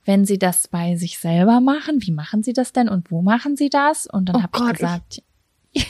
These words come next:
Speaker 2: Echt? Das hat er gefragt? Ich, ich fühle
Speaker 1: Ja.
Speaker 2: mich grad richtig, richtig unwohl, Jaco.
Speaker 1: Wirklich?
Speaker 2: Ja,
Speaker 1: Nee, das war gar
Speaker 2: super.
Speaker 1: kein, der war, das war ein ganz cooler Typ. Also der war so wie so ein, wie so ein Kindergärtner. Oh Gott, das klingt grad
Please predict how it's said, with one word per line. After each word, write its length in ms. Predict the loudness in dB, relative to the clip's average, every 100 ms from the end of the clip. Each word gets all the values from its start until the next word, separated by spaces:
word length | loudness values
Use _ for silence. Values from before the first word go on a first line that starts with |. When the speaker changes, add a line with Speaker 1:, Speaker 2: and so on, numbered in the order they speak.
| -4
Speaker 2:
Echt? 200 | 0 0
Das 180 | 0 -4
hat 160 | -2 0
er 100 | 0
gefragt? 220 | 0 -2
Ich, 60 | 0
ich 160 | -4
fühle 80 | 0
Speaker 1:
Ja. 80 | 2
Speaker 2:
mich 120 | 2 2
grad 320 | 2 0 -2
richtig, 480 | -6 -6 -6 -8 -6
richtig 340 | -10 -8 -12
unwohl, 540 | -8 -8 -6 -6 -6 -6
Jaco. 580 | -10 -12 -16 -14 -14 -18 _
Speaker 1:
Wirklich? 500 | -2 0 0 -4 -4 -8 -20 -4
Speaker 2:
Ja, 300 | 0 4 4
Speaker 1:
Nee, 40 |
das 160 | 2 -2
war 80 |
gar 140 | 2 2
Speaker 2:
super. 100 | 2
Speaker 1:
kein, 80 | 0
der 160 | 0
war, 140 | 0 -2
das 180 | -4
war 80 | -2
ein 160 | -2 0
ganz 300 | -2 -2 -6
cooler 340 | -2 0 0 -4
Typ. 320 | 0 0 2
Also 180 | -4 -4 -8 -16 0
der 160 | 0 4
war 220 | 2 2
so 320 | 0 0 0 -2 -16 _ _ _ _
wie 180 | -6
so 140 | -4 -2
ein, 320 | -2 -4 -10 -16 _ _ _ _ _
wie 140 | 0
so 60 | 0
ein 140 | -2 -2
Kindergärtner. 1200 | 0 4 2 2 0 0 0 -2 -2 -2 -6 -6
Oh 80 | -2
Gott, 220 | 0 -2
das 80 | -4
klingt 220 | -4 -2
grad 200 | -2